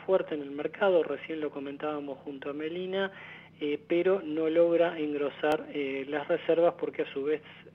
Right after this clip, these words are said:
tiene que vender, eh, bonos para contener la cotización del dólar, y esa intervención que está teniendo el Banco Central también está dejando sin dólares a las, eh, los importadores. Bueno, y hay preocupación también por este tema,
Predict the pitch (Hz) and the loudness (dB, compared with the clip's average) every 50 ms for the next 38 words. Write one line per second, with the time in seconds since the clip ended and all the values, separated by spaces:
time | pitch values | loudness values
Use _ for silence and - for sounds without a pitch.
0 | - - - - 151 151 147 143 131 135 135 135 135 135 135 143 143 147 165 165 | -20 -20 -16 -6 -6 -4 -4 -4 -4 -4 -6 -6 -6 -6 -4 -4 -4 -4 -4 -8
1 | - - 135 131 127 127 135 160 170 165 165 170 160 - - - 135 131 127 127 | -8 -6 -6 -6 -6 -2 2 4 4 4 4 0 -4 -4 -6 -10 -8 -8 -8 -8
2 | - 131 131 131 127 131 131 143 143 143 139 160 - - - 135 131 117 - - | -8 -8 -8 -8 -8 -8 -6 -4 -4 -6 -6 -8 -14 -14 -10 -10 -10 -8 -8 -10
3 | 120 - 190 - 190 170 - - 156 151 151 160 160 165 160 170 165 156 160 170 | -10 -10 -10 -8 -8 -8 -6 -6 -6 -4 -2 -2 -4 2 2 2 2 4 2 0
4 | 170 - - - - - - - - - - - 170 175 190 196 196 196 190 170 | -2 -2 -8 -16 -16 -16 -16 -18 -18 -20 -12 -4 4 6 6 6 6 0 2 2
5 | 180 175 175 170 170 160 - 190 185 170 160 - 175 160 151 160 160 165 170 170 | 6 6 6 4 4 0 -2 -4 -4 -4 0 4 4 4 4 2 -2 -2 -4 -4
6 | 170 165 165 170 180 170 151 147 151 160 165 170 165 170 165 - 175 170 170 160 | 0 2 2 2 2 0 -4 -2 -2 -2 -4 -2 0 0 0 0 0 -6 -4 2
7 | 165 165 170 175 180 180 - - - 147 139 143 147 156 151 156 147 - - 156 | 4 4 4 4 2 -2 -6 -8 -8 -8 -6 -4 -4 -2 -2 -4 -6 -2 -2 0
8 | 151 151 143 - - 156 151 156 156 151 156 160 165 170 - - - - - - | 0 0 -2 -2 -6 -6 -6 -6 -6 -4 -4 -4 -4 -6 -10 -18 -20 -20 -20 -12
9 | - 151 151 156 147 143 151 151 151 151 160 160 165 170 165 156 - - - - | -10 -8 -8 -6 -6 -4 -4 -2 -2 -2 0 0 0 0 -2 -6 -10 -18 -20 -20
10 | - - - - - - - 143 147 151 156 156 151 143 139 139 143 135 - - | -20 -20 -20 -20 -12 -6 -4 0 0 0 -2 -2 -6 -6 -4 -4 -4 -4 -6 -14
11 | - - - 135 131 123 123 151 147 - - 147 143 - - 151 147 147 - 165 | -16 -10 -6 -6 -6 -4 -4 -6 -6 -6 -6 -10 -10 -6 -6 -8 -6 -2 0 2
12 | 175 180 185 180 175 180 185 170 - - - - 139 135 135 135 139 156 156 151 | 4 6 6 4 4 2 0 -2 -4 -10 -12 -10 -10 -8 -8 -10 -10 -8 -8 -8
13 | 151 - 151 139 131 - 135 131 147 139 - - 160 156 147 147 135 139 143 151 | -8 -4 -6 -6 -6 -8 -10 -8 -8 -8 -6 -8 -8 -6 -6 -8 -8 -6 -6 -8
14 | 147 143 147 139 147 135 135 - 139 131 - 139 143 147 151 156 | -6 -8 -4 -4 -4 -6 -4 -8 -10 -6 -4 -6 -4 -4 -6 -8